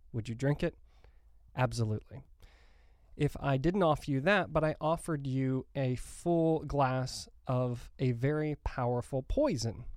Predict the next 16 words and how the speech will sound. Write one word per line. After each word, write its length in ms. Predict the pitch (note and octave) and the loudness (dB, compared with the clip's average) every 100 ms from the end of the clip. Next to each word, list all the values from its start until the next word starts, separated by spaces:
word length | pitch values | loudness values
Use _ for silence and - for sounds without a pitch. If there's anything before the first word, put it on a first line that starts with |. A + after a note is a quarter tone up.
| - | -4
would 160 | A#2+ | -4
you 80 | A#2+ | -2
drink 280 | B2+ D3 G3+ | 0 0 0
it? 120 | G#3 - - - - - - - - - | -4 -6 -20 -20 -20 -20 -18 -16 -12 2
Absolutely 540 | E3 D3 C3+ C#3 C3 B2 | 2 4 0 0 2 2
not. 280 | A#2+ G#2 - | 2 0 -6
Why? 340 | C3+ C3+ D3+ F#3+ - D3 | 0 2 2 -4 -14 -6
Because 580 | C3+ - B2+ A#2+ - - - - - | -6 -2 -2 -2 -4 -12 -20 -16 0
everything 540 | D#3+ E3 F#3 - D#3+ | 2 4 2 2 0
from 180 | D3 C3+ | 0 -2
top 240 | - D3+ - | 0 0 -2
to 80 | E3 | 2
bottom 300 | D3+ C3 B2+ | 2 4 0
in 80 | |
that 160 | B2 C3 | -2 -4
glass 460 | - A#2+ A#2+ - | -2 -2 -2 -6